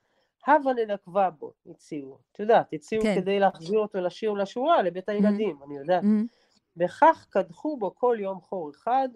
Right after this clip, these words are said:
Speaker 1: וביום השביעי מת הונטון."
Speaker 2: אוקיי, ועכשיו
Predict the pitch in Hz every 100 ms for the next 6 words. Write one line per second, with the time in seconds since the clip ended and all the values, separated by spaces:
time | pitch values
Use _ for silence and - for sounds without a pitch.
0 | - 180 156 170 214 175 - 143 147 220
1 | 240 240 _ _ _ _ _ 143 180 208
2 | _ _ - 147 151 139 - 135 101 120
3 | _ _ _ _ _ _ _ _ _ _
4 | _ _ _ _ _ _ _ _ _ _
5 | _ _ _ _ _ _ _ - 185 -
6 | 165 226 220 - 180